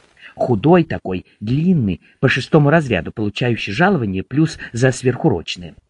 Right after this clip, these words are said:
"Дозвольте, — говорит, — мне испробовать". Разрешили ему. Подошёл он к машинке и без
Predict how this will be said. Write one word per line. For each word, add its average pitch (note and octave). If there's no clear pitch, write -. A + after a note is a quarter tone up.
"Дозвольте, — F3
говорит, — C4
мне F#3
испробовать". E2
Разрешили F#2
ему. D#2+
Подошёл A2
он G#2+
к -
машинке A2
и G2+
без G#2+